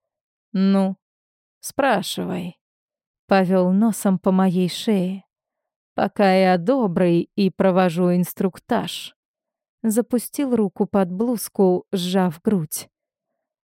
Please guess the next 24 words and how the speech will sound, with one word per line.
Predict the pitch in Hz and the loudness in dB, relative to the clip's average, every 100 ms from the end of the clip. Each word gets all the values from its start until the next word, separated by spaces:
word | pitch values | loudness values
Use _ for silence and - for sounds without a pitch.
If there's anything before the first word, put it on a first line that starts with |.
| - | 0
«Мне | 233 240 247 | 4 6 6
вас | 220 202 - - _ _ _ _ _ | 4 2 -2 -8 _ _ _ _ _
как | - 254 - | -2 0 2
называть? | 202 185 208 196 180 - - _ _ _ _ _ 226 | 2 2 2 2 0 -4 -10 _ _ _ _ _ 0
Дядя | 220 233 214 | 2 4 4
Булат? | 214 240 302 370 - - _ _ _ | 2 4 2 0 -6 -20 _ _ _
Булат | 220 233 233 202 214 | 2 4 4 2 2
Маратович | 208 202 202 269 302 254 - - | 2 4 2 2 2 0 -2 0
или?» | 240 226 226 220 _ _ _ _ _ _ - | 2 4 2 0 _ _ _ _ _ _ -2
Новый | 233 277 262 240 233 - | 2 4 4 2 0 -2
укус | 208 - 214 - | -4 -2 -2 -4
в | - | -10
шею | - 285 269 233 | -2 2 2 2
заставил | 202 202 - 208 190 190 | 0 0 0 0 2 2
меня | 185 190 190 190 | 2 4 2 2
заткнуться, | 214 202 - 262 214 - - 185 - _ _ _ _ | 0 -2 0 0 0 -2 -2 -2 -4 _ _ _ _
а | 214 202 | 0 0
пальцы, | - 269 240 196 - | 0 0 0 0 0
задравшие | 196 208 190 202 180 - 208 196 | 2 2 4 2 0 0 0 0
юбку, | 294 247 - 233 226 - | -2 -4 -2 0 0 0
бесцеремонно | 226 240 - 226 202 196 190 180 180 | 0 0 0 0 4 4 4 2 2
нырнули | 185 185 180 180 175 | 4 2 2 2 2
в | 180 - | 0 0
трусики. | 240 214 - 196 - 226 214 | -2 -2 -4 -8 -6 -6 -8